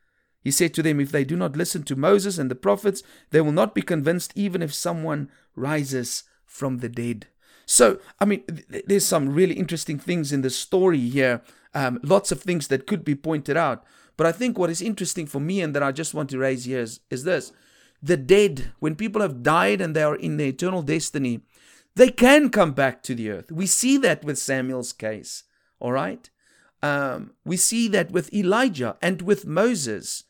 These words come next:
And we can even talk about Jesus, all right? So, yes, the dead can come back to the earth, but God has to send them.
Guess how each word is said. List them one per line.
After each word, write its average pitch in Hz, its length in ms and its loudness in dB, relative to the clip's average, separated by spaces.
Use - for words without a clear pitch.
And 123 200 -6
we 113 140 -6
can 113 120 -6
even 120 200 -4
talk 127 240 -6
about 135 300 -2
Jesus, 107 540 -8
all 135 80 -6
right? 180 220 -4
So, 214 240 0
yes, 185 480 -4
the 120 80 -8
dead 160 320 -4
can 139 160 -8
come 123 180 -6
back 127 240 -2
to - 80 -8
the - 120 -6
earth, 117 180 -8
but 117 300 -10
God 123 240 -2
has 110 240 -8
to 113 100 -16
send 110 420 -6
them. 71 280 -14